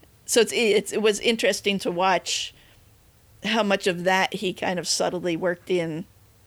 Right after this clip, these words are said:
uh, well, not so subtly, into the movie as well. Uh, that there was a lot of social commentary on top of political. Um,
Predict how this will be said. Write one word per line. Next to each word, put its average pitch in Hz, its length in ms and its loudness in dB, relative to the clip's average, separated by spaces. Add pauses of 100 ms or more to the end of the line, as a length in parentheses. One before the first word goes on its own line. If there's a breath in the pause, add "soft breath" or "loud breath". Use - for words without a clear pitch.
(760)
uh, 147 460 -4
well, 185 140 -6
not 180 200 -4
so 196 120 -2
subtly, 170 400 -2 (100)
into 165 640 -2 (100)
the 175 160 -4
movie 156 460 -4
as 156 220 -4
well. 156 360 0 (760 soft breath)
Uh, 143 380 -4
that 185 120 -8
there 180 100 2
was 175 140 0
a 185 40 0
lot 151 140 0
of 160 60 -4
social 196 420 0
commentary 156 840 -4 (520 soft breath)
on - 140 -6
top - 200 -4
of 143 140 -8
political. - 560 -6 (1500 soft breath)
Um, 151 560 -2